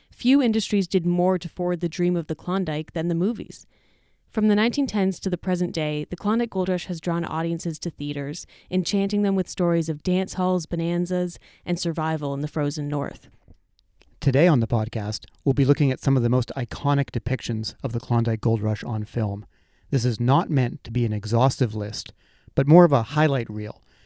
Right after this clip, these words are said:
Speaker 2: showing how different iconic films either created or played into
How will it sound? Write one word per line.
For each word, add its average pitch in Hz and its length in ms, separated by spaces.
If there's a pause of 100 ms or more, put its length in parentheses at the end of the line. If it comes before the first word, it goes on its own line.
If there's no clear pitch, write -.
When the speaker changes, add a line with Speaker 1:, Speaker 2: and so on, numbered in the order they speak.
(140)
Speaker 2:
showing 131 280
how 120 140
different 156 320
iconic 131 380
films 113 380
either 113 180
created 131 560 (160)
or 117 140
played 143 320
into 139 420